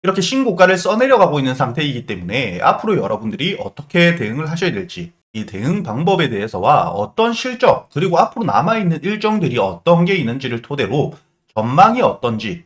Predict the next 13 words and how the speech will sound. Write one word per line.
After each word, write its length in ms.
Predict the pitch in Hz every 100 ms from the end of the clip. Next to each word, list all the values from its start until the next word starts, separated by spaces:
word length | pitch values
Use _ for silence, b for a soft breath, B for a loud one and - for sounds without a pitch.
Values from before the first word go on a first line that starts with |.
| -
이 120 | 110
전망을 520 | - 92 113 143 160
토대로 360 | 165 156 147 123
여러분들이 640 | 98 104 110 98 131 196
목표가는 760 | 175 180 - 170 104 117 143 -
어디까지 540 | 101 117 220 233 226
바라볼 480 | - 107 151 151 131
수 100 | 175
있는 180 | 175 170
건지 400 | 175 - 139 98
확실하게 420 | 196 - 220 180 135
알려드릴 560 | 156 160 143 135 165
테니까 380 | 131 87 82